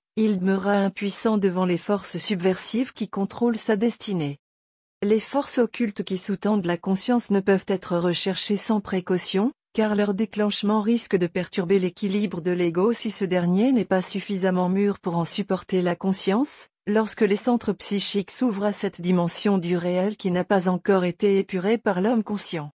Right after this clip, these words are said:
cette crainte a toujours maintenu l'homme à l'écart mais non à l'abri. Il subit l'influence des forces intérieures hautement astralisées dont il ne se méfie aucunement, prenant naïvement ses forces pour sa propre lumière alors qu'elle ne représente qu'une dimension astrale en contact psychique avec l'ego inconscient.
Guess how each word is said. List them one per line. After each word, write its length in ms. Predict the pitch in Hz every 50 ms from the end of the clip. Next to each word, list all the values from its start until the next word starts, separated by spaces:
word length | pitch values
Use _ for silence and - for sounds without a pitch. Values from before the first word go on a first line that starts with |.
| _ _ _ _ _ - -
cette 280 | - 233 226 - -
crainte 360 | - - - 220 247 277 269
a 80 | 262 226
toujours 380 | - - 208 196 190 220 214 196
maintenu 400 | 196 196 190 - 196 214 220 208
l'homme 240 | 196 190 190 190
à 100 | 185 175
l'écart 380 | 170 170 165 - 214 214 240 240
mais 160 | 214 214 208
non 220 | 196 214 240 254 240
à 100 | 226 220
l'abri. 400 | 214 208 175 170 160 165 156 151 _ _ _ _ _ _ - -
Il 200 | 214 214 202 196
subit 400 | - - 233 220 208 214 226 208
l'influence 600 | 208 214 208 - - 208 208 208 214 208 - 185
des 120 | 185 190
forces 420 | 190 - - 226 220 214 - - 208
intérieures 560 | 190 185 - 202 185 185 185 202 202 190 190
hautement 360 | 190 180 - 202 202 202 196
astralisées 640 | 190 175 - - - 185 180 180 185 170 190 208 185
dont 160 | 202 202 190
il 200 | - - 175 180
ne 80 | 180
se 140 | 175 - 190
méfie 460 | 180 180 180 175 - - 202 202 202
aucunement, 580 | 180 165 - - 185 175 170 170 170 196 247 285 _ _ _ _
prenant 380 | - - 226 226 226 247 262 277
naïvement 460 | 262 247 233 220 214 208 214 240 254
ses 180 | 240 - 240
forces 400 | - - 233 240 226 - - 214
pour 160 | - - 185 -
sa 180 | - - 175
propre 380 | - - 214 202 - - 202 185
lumière 380 | 180 185 185 196 196 196 180
alors 360 | 180 180 180 185 180 180 - -
qu'elle 220 | - 190 190 190
ne 100 | 185 185
représente 640 | 170 180 202 - - 208 196 175 185 202 196 196 -
qu'une 260 | - - 202 185 185
dimension 540 | 175 190 208 202 196 196 - - - 190 185
astrale 460 | 180 170 - - - - 202 190 185
en 60 | 185 170
contact 580 | - 185 190 185 - 196 185 185 - - 190 170
psychique 640 | - - 202 202 185 - - 220 247 - - -
avec 300 | 226 202 180 180 175 -
l'ego 320 | 175 180 190 170 190 202
inconscient. 640 | 208 220 220 - 220 214 202 - - 175 160 147 147